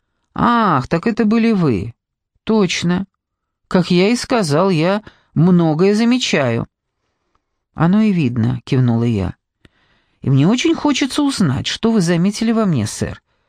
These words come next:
Ведь на лицо вы явно не обратили внимания.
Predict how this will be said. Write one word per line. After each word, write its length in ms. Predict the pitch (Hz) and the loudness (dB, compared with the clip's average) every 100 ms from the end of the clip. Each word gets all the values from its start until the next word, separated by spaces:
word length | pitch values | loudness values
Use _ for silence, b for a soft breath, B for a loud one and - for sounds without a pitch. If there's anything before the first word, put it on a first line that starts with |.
| _ _ | _ _
Ведь 200 | - 135 | -4 0
на 60 | 147 | 2
лицо 300 | 147 131 170 | 0 0 0
вы 100 | 143 | 0
явно 340 | 117 107 151 | 2 0 0
не 160 | 214 233 | 0 0
обратили 420 | 180 135 131 175 | 0 -2 -2 0
внимания. 640 | 202 254 320 156 98 101 | 0 0 0 0 -2 -6